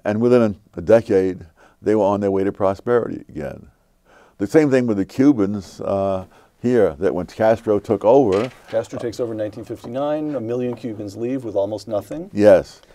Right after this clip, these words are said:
Speaker 1: and he left behind all the wealth they had in Cuba. You fast forward a half a century, and the, uh,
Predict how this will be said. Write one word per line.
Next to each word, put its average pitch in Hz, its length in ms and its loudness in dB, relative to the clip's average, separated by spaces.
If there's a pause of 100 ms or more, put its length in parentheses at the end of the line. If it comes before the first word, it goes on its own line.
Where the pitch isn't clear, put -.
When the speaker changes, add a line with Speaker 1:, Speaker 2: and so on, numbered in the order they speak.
(160)
Speaker 1:
and 110 160 0
he 120 80 2
left 113 200 6
behind 135 340 0
all 113 180 8
the 131 100 4
wealth 120 280 4
they 113 100 0
had 120 180 8
in 120 80 -2
Cuba. 151 420 2 (360)
You 98 100 -4
fast 120 380 4
forward 117 400 4
a - 20 -2
half 110 240 6
a 98 60 -12
century, 117 640 -4 (400)
and 107 440 -4
the, 98 280 0
uh, 92 260 6